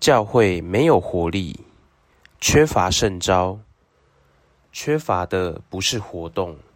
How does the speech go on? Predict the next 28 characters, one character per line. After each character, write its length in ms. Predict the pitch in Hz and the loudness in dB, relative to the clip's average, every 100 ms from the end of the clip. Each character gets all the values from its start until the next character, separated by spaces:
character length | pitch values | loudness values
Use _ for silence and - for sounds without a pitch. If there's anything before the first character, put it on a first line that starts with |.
| - _ _ _ _ _ _ - | -20 _ _ _ _ _ _ -4
而 160 | 98 | 0
是 220 | 104 - 123 | 0 0 0
会 220 | 143 104 | 2 2
祈 340 | - - 92 | 0 -4 -4
祷、 320 | 95 90 80 85 _ - - _ _ - | 0 0 -2 -10 _ -20 -20 _ _ -6
爱 180 | 101 92 | -4 -2
祈 280 | - - 92 | -2 -2 0
祷 200 | 107 85 | 0 0
的 80 | |
牧 240 | 85 90 80 | -4 -6 -6
者。 240 | 87 - - _ - - - - _ _ _ _ _ - - _ _ _ _ _ _ | -8 -8 -14 _ -20 -16 -16 -18 _ _ _ _ _ -20 -20 _ _ _ _ _ _
看 200 | - 165 | 0 0
看 280 | 135 151 120 | 2 0 2
我 120 | 95 | 0
们 220 | 90 87 | 0 -2
的 180 | 87 87 | -2 -2
主 260 | - - 80 | -2 -6 -2
耶 160 | 87 117 | 2 2
稣， 440 | - 131 135 143 - _ _ _ _ _ | 2 0 -2 -6 -12 _ _ _ _ _
总 200 | - 87 | -6 -4
是 200 | 85 - | -2 -4
把 300 | 101 87 76 80 | -2 -2 -2 -4
祈 280 | - - 98 | -4 -4 0
祷 260 | 117 - - | 0 0 -6
放 260 | - 98 92 | -4 -2 0
在 200 | 90 85 | -2 -2
第 180 | 90 | -6
一。 360 | 82 92 95 | -8 -8 -8